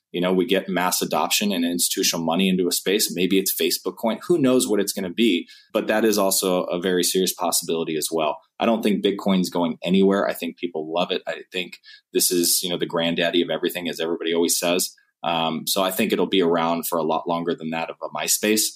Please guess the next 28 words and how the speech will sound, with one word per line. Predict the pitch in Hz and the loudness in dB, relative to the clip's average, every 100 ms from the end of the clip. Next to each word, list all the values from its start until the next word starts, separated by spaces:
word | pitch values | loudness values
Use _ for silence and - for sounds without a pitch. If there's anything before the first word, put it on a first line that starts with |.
| - _ _ | -12 _ _
uh, | - 82 - | -4 -2 0
especially | - - 95 - 95 | -2 0 2 4 4
when | 90 | 2
you | 87 | 0
get | 85 90 - | 0 -2 -2
to | 87 | -4
the | 82 90 | -2 0
end | 90 85 - _ _ _ | 0 0 -4 _ _ _
of | 90 85 80 | -2 0 0
its | - - | -2 0
existence | 90 - 95 98 - 92 87 95 | -2 -2 0 0 0 0 -2 -2
in | |
terms | 85 101 95 90 | -2 -2 0 0
of | 87 80 | 0 2
the, | 90 90 87 - - | 2 2 -4 -14 -6
the | |
block | 95 90 87 - | 0 2 2 0
rewards | 87 87 87 85 90 | 2 4 4 2 2
that | 87 | 2
are | 82 | 2
distributed, | 80 - - 92 87 80 76 | 2 0 0 0 2 0 0
because | 87 95 | -2 0
that | 101 - | 2 2
will | 104 80 | 2 2
end | 92 85 | 0 0
at | - | 0
one | 82 80 | -2 -2
point. | - 67 | -6 -10